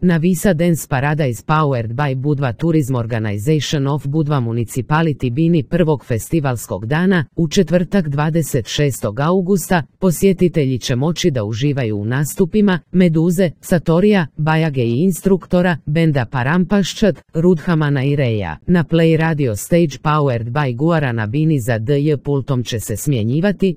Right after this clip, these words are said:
Stanco B dva B Č B X, Bačko, Shar, Mirko and Max, Gillers i Rudhaman. Drugog festivalskog dana,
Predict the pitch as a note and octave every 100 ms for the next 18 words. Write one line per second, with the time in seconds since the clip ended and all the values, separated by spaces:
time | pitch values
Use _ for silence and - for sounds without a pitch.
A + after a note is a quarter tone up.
0 | - - G3 F3 D#3+ D3+ C3 D#3 B2+ D3
1 | C#3+ C3 D3 - E3+ D3+ D3 D3+ F#3+ -
2 | - - _ D#3+ E3+ E3 - E3 - -
3 | - E3+ F3 - - F#3+ F3+ D3+ D#3 C#3+
4 | D3 C#3 D#3+ G3+ - - - D#3 D#3 E3
5 | D#3+ B2+ E3+ D3+ A#2+ - A2 G2 F2+ E2+
6 | - F3 F#3+ F3+ D#3 - C3 - F#3 C#3+
7 | A#2+ - G2+ G2 A#2+ F3 G3 E3+